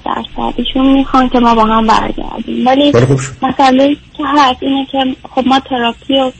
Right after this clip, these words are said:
Speaker 1: اه، شروع کردیم قبل از اینکه من بیام اینجا و، اه، توی، اه، جلسهٔ مثلاً مشاور حرفی که می‌زنه میگه که، اه، ببینید ایشون بچهٔ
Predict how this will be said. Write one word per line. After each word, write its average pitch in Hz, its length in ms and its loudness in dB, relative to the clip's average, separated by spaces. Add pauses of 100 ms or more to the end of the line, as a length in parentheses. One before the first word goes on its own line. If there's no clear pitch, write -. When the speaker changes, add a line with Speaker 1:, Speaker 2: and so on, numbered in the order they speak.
Speaker 1:
اه، 226 180 -6 (140)
شروع 240 180 0
کردیم 226 640 -2
قبل 220 180 0
از 220 120 -4
اینکه 226 200 -10 (480)
من 214 220 -4
بیام 214 260 -2
اینجا 226 460 0 (600)
و، 269 40 2
اه، 262 260 2 (480)
توی، 320 160 4
اه، 294 480 2
جلسهٔ 247 600 -2
مثلاً 233 500 -4
مشاور 226 800 0 (480)
حرفی 247 260 0
که - 120 -8
می‌زنه 220 680 0
میگه 220 260 0
که، 247 300 2 (680)
اه، 320 340 6
ببینید 302 580 2
ایشون 302 480 0
بچهٔ 294 440 -2